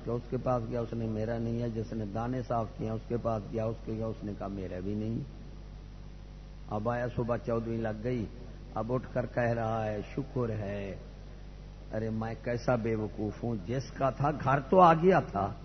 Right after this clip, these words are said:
میں درہم دینے گیا، میں تو بے وقوف ہوں۔"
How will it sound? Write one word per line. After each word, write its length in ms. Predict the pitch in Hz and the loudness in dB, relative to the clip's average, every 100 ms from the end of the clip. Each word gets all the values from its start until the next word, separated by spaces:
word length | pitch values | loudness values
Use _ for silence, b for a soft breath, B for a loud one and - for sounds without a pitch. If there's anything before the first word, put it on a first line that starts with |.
| - - - - - | -10 -10 -12 -4 4
میں 200 | 170 175 | 6 8
درہم 360 | 160 151 147 | 8 6 6
دینے 360 | 135 135 127 123 | 4 4 4 2
گیا، 260 | 117 117 | 2 2
میں 180 | 120 127 131 | 2 2 2
تو 80 | |
بے 140 | 131 123 | 2 2
وقوف 500 | 123 117 151 143 | 0 2 2 2
ہوں۔" 60 | - | -2